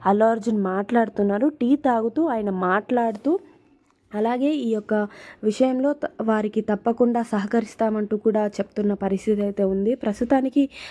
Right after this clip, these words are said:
ఆయననైతే చిక్కడపల్లి పోలీస్ స్టేషన్కి తీసుకెళ్లినట్లుగా సమాచారం. అలాగే వైద్య పరీక్షల నిమిత్తం గాంధీ హాస్పిటల్కి తీసుకెళ్లి ఆ వైద్య పరీక్షలు, ఆ,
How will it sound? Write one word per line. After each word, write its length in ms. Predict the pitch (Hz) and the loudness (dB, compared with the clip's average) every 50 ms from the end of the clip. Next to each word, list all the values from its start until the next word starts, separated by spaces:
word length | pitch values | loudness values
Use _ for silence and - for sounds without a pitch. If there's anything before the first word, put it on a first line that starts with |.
| - - - | -14 -4 0
ఆయననైతే 500 | 202 214 220 240 247 240 233 233 233 269 | 2 2 4 2 2 2 0 0 0 0
చిక్కడపల్లి 640 | 247 - - 220 - 247 233 233 - 240 240 240 | 0 0 0 2 4 4 4 4 4 2 2 2
పోలీస్ 340 | 233 - 208 202 208 214 208 | 0 0 0 2 2 0 -2
స్టేషన్కి 420 | - - 214 214 - 220 220 226 214 | 0 0 0 2 2 0 0 0 2
తీసుకెళ్లినట్లుగా 880 | 202 202 202 - - 202 202 202 202 202 185 - 202 190 196 196 196 - - - - - - - | 0 0 -2 2 0 2 2 2 2 0 -2 0 0 0 0 0 -2 -2 -8 -20 -20 -18 -8 0
సమాచారం. 640 | 220 208 208 208 208 208 - 220 214 220 277 370 349 | 2 2 4 4 2 2 4 4 4 4 4 2 2
అలాగే 360 | - 247 233 226 233 226 262 | 2 0 2 2 2 4 2
వైద్య 380 | 269 214 202 196 196 196 202 262 | 2 4 4 2 2 4 2 2
పరీక్షల 420 | 254 277 262 254 - - 277 254 | 2 2 0 -2 0 2 2 2
నిమిత్తం 480 | 247 233 220 220 214 - - 294 311 277 202 | 4 2 0 -2 -4 0 4 4 4 4 4
గాంధీ 260 | 202 185 202 220 233 | 0 0 0 0 0
హాస్పిటల్కి 600 | 240 220 220 214 - - 220 208 226 214 208 - 202 | 0 0 -2 -4 -2 -2 0 2 2 0 0 -2 -4
తీసుకెళ్లి 640 | 202 - 180 190 190 - - 208 214 220 247 320 415 - - - - - - - - - - | -2 0 -2 -2 -2 0 0 2 2 4 4 2 2 0 -4 -20 -20 -20 -18 -18 -12 -2 2
ఆ 140 | - 208 | 2 2
వైద్య 340 | 214 196 202 202 214 196 262 | 4 4 4 2 2 2 0
పరీక్షలు, 640 | 269 - 254 240 233 - - 254 240 233 233 220 226 - - - - - - - 185 | 2 2 2 0 0 2 2 4 4 6 4 2 0 -4 -12 -20 -20 -16 -6 0 2
ఆ, 400 | 190 190 180 180 175 - - | 4 4 4 0 0 -2 -4